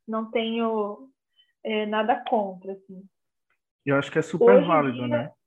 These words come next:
Speaker 2: É super
Speaker 1: Aham.
Speaker 2: importante.
Speaker 1: Hoje em dia eu não tenho feito mais trabalhos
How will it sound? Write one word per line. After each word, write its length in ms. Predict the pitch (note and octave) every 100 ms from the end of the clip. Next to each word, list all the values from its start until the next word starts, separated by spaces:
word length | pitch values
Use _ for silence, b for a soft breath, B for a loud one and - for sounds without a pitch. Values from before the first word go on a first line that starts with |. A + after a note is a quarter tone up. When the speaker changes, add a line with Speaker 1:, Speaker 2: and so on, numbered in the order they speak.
| _ _ _
Speaker 2:
É 80 | B2
super 340 | - E3 E3
Speaker 1:
Aham. 80 | D#3+
Speaker 2:
importante. 460 | A3+ A3+ - A3+ A3+
Speaker 1:
Hoje 240 | A3+ B3+
em 120 | C4
dia 420 | B3 C4 D4 -
eu 160 | C4 B3+
não 180 | C4 C#4+
tenho 340 | C#4 B3+ C4+
feito 280 | C4 B3 B3+
mais 200 | B3 B3
trabalhos 420 | _ A3+ A#3 A#3+